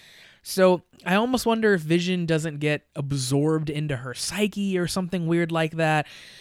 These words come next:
And maybe the title, their name being, being merged together, WandaVision, it's because they as an entity have merged together, and maybe, maybe Vision exists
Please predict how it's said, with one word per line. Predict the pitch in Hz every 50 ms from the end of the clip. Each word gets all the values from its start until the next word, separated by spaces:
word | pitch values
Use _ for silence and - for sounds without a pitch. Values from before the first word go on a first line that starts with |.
| - - - - - -
And | - 143 151
maybe | 160 165 170 165
the | 151 143
title, | 135 - - - - 202 220 220 190 170 143 143 151 160 - - - - _ _ _
their | - 147 147
name | 147 143 143 156 160 170 170 165 156
being, | 147 151 151 151 151 147 143 139 135 - -
being | 131 143 143 135 127 127
merged | 131 131 139 151 156 160 151 139 - -
together, | - 131 131 127 131 151 156 139 127 123
WandaVision, | 117 117 127 135 151 156 143 135 123 120 120 117 110 113 113 117 113 117 - - - - - - - - - -
it's | - 123 -
because | - - 131 - - 139 135 135 135 131 131 131 127 127 - - - - _ _ _ _
they | _ 123 117 123 139 139 143 151 151 151 -
as | 127 127 127 123
an | 127 120
entity | 123 - 139 147 165 170 - - 135 - - 135 131 123
have | 113 - 120 120 113 110
merged | 117 120 127 123 120 120 117 - - - -
together, | - - 120 110 123 131 135 123 120 104
and | 85 107 117
maybe, | 123 123 127 131 123 123 - - - - - - - - _
maybe | 143 135 135 131
Vision | 127 131 180 202 180 190 180 170
exists | 160 151 147 143 143 151 151 143 - - -